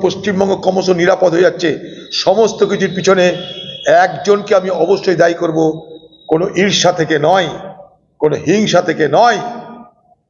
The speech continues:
তার নাম বাংলার মুখ্যমন্ত্রী মমতা ব্যানার্জি। কোনো ঈর্ষা থেকে নয়, আবার বলছি,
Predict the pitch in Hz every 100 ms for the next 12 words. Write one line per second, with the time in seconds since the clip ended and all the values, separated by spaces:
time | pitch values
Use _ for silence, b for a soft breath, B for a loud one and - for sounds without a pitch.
0 | _ _ _ _ _ _ _ _ - -
1 | - 165 147 143 165 196 202 - - 156
2 | 160 151 147 147 147 151 143 135 135 135
3 | 139 127 123 123 - - - - - -
4 | - _ _ _ _ _ _ - - -
5 | - - - 202 220 226 226 - 233 226
6 | 226 202 208 240 233 202 -